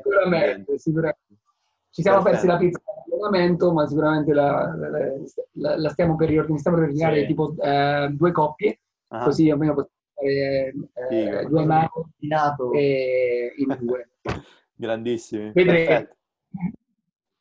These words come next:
Speaker 2: Bene, no, ragazzi, eh, adesso non so quanto tempo, però è stato un episodio lunghetto, ma alla fine il tempo è volato perché ci siamo comunque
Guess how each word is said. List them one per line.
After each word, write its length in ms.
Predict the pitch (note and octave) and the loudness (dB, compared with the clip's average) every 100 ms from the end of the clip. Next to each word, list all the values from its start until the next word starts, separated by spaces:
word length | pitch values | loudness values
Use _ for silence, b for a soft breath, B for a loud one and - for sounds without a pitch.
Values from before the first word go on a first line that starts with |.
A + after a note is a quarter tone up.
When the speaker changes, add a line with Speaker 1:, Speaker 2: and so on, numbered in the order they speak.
| _ | _
Speaker 2:
Bene, 320 | A2+ D#3 D3 | -2 0 2
no, 140 | C#3+ C#3+ | 0 0
ragazzi, 520 | C3+ D3 D3 D3 B2 - | 2 0 2 0 0 -8
eh, 480 | A#2 A2+ A2+ A2 A2 | -6 -4 -2 -4 -6
adesso 340 | A2+ C3 B2+ | -6 -8 -6
non 140 | B2+ A#2 | -8 -6
so 140 | C3+ | -6
quanto 640 | C#3 B2+ C3 B2 A#2+ A#2 - | -6 -6 0 2 2 -2 -4
tempo, 240 | B2 B2+ | -8 -6
però 160 | A2 A2+ | -4 -4
è 40 | |
stato 500 | A#2+ - A2+ G#2+ G2+ _ _ _ | -6 -8 -8 -8 -14 _ _ _
un 140 | G#2+ A2+ | -12 -10
episodio 760 | - A2+ B2+ B2+ A2+ A#2+ A#2+ | -10 -6 -2 -2 2 0 2
lunghetto, 600 | A#2 A#2+ A#2+ A#2 D3 D#3+ | -2 -4 -2 0 0 -2
ma 260 | C3+ G#2+ G#2 | -2 0 0
alla 140 | G#2+ G#2 | 0 -2
fine 300 | B2 B2 A2 | -6 -8 -8
il 140 | G#2 | -8
tempo 320 | - A#2 G#2+ | -8 -10 -8
è 40 | A2 | -6
volato 460 | G#2+ G#2+ G#2 G#2+ | -2 -2 -2 -4
perché 220 | G#2+ G2+ G2 | -8 -8 -12
ci 80 | |
siamo 320 | G2 G#2+ G2+ G2 | -12 -12 -12 -12
comunque 680 | G2+ G2+ G#2 G2 G2 F#2 | -14 -10 -6 -6 -6 -10